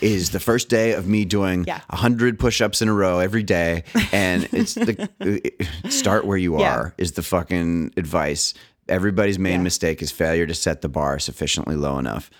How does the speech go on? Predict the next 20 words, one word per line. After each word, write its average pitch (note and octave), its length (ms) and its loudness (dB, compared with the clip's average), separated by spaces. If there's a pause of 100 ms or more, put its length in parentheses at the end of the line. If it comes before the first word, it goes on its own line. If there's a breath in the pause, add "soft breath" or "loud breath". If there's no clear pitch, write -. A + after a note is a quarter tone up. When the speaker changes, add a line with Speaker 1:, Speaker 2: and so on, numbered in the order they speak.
(140 soft breath)
Speaker 1:
So, - 120 -6
like, D#2 280 -4 (480 soft breath)
if F#2+ 180 -4
you G#2 80 0
join D3+ 240 2
a A#2 60 0
class, F#2+ 640 0
an G2 80 2
advanced F2+ 760 -2
fucking E2+ 500 -2
P F#2+ 140 0
ninety F2 320 0
X E2+ 200 -4
class D2 320 -2
where D#2+ 80 2
everybody's D#2+ 320 -2
ripped D#2+ 360 -2
and D2+ 100 -2
you're E2 120 0
not, F2 400 -2